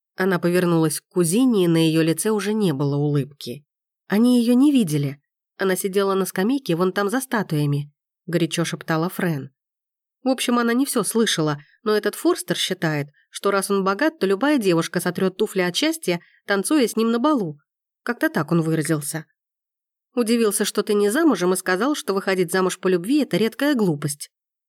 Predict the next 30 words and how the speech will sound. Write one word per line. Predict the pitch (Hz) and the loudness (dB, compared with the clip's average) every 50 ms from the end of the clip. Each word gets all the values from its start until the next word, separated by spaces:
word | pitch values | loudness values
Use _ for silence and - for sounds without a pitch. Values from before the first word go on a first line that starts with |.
| _ _ | _ _
«Какая | - - 202 - - 214 202 208 262 | -20 -16 -10 -8 -6 -4 0 2 2
наглость!» | 262 262 240 165 147 131 147 151 143 - - - _ _ _ _ _ _ _ _ | 4 4 2 2 0 -2 -4 -4 -6 -8 -10 -12 _ _ _ _ _ _ _ _
Габриэль | - 151 160 160 170 165 170 165 165 | -4 -4 -2 0 2 2 2 0 0
произнесла | - 165 165 160 156 170 170 170 - 170 165 | 0 0 0 2 2 0 -2 0 0 -2 -2
это | 165 160 170 160 | 0 -2 -4 -4
шёпотом, | - - 277 269 - 220 - 165 165 160 - _ _ _ _ - | -2 -4 -4 -4 -4 -4 -2 -2 -2 -4 -6 _ _ _ _ -4
но | - 190 185 | -2 -2 0
внутри | 175 185 180 175 - 220 233 | 2 0 0 0 0 0 0
у | 247 226 | 2 2
неё | 202 185 180 170 165 | 2 2 0 0 0
всё | 160 - - 160 | -2 -2 -4 -4
просто | - 185 185 - - 180 | -2 -2 -4 -2 -2 -4
вскипело. | 160 - - - 226 226 - 196 160 151 143 139 135 139 - _ _ _ _ _ _ _ _ _ _ _ _ _ - | -4 -4 -4 -6 -8 -4 -2 -2 0 0 0 -2 -4 -8 -14 _ _ _ _ _ _ _ _ _ _ _ _ _ -2
«Да | 240 220 240 | -2 0 -2
что | - - 240 233 | -2 -2 0 0
он | 226 226 | 0 0
о | 220 | 0
себе | - 247 226 240 | 0 0 0 0
возомнил? | 220 226 220 262 277 285 240 190 156 143 143 - _ _ _ _ _ _ _ _ _ _ _ _ _ _ - | 0 0 0 0 2 2 2 2 0 -2 -4 -8 _ _ _ _ _ _ _ _ _ _ _ _ _ _ -8
А | - 202 | -8 -4
куда | - 202 190 196 185 | -2 0 0 0 0
смотрел | - 202 190 185 196 196 190 185 | 0 0 -2 0 2 0 0 2
сеньор | - 196 196 185 190 190 | 0 0 2 2 2 0
Грасса? | 175 175 170 160 151 - - - 214 214 _ _ _ _ _ _ _ _ _ _ - | 0 0 -2 -2 -2 -2 -4 -4 -6 -8 _ _ _ _ _ _ _ _ _ _ -6
Как | - 269 269 - | -6 -6 -4 -2
позволил | 311 311 285 285 285 254 196 175 | -2 0 2 2 2 2 2 2
ему | 175 180 190 190 185 | 0 0 0 0 0
такое | 175 208 202 - 226 208 190 | 0 -2 -2 -2 0 0 0
говорить?» | 180 190 208 247 247 208 139 147 - - _ _ _ _ _ _ _ _ _ _ _ - | 0 0 0 2 0 0 -2 -4 -8 -20 _ _ _ _ _ _ _ _ _ _ _ -6
«Тише!» | - - 254 240 202 - - - 165 151 160 | 0 2 2 2 2 0 -2 -4 -4 -6 -8